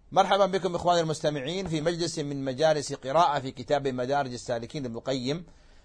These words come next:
الجوزية رحمه الله تعالى. وصلنا وإياكم إلى منزلة الورع، فقال:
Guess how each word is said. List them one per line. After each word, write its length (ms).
الجوزية 640
رحمه 400
الله 380
تعالى. 400
وصلنا 380
وإياكم 800
إلى 260
منزلة 520
الورع، 400
فقال: 600